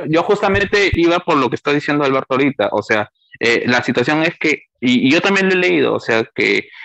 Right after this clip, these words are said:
eh, ellos han querido presentar un producto, han, han querido presentar un producto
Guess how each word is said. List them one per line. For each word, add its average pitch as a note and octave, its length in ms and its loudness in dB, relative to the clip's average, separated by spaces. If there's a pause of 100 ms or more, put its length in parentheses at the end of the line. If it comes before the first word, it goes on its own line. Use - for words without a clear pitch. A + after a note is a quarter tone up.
(180)
eh, A2 360 0
ellos D#3 320 -2
han F3 120 -2
querido D#3+ 340 0
presentar C3 400 -4
un C#3+ 140 -2
producto, B2+ 760 -4 (160)
han, B2+ 220 -2
han C#3 160 -2
querido C3+ 260 -4
presentar B2 380 -4
un B2+ 80 -4
producto B2 580 -4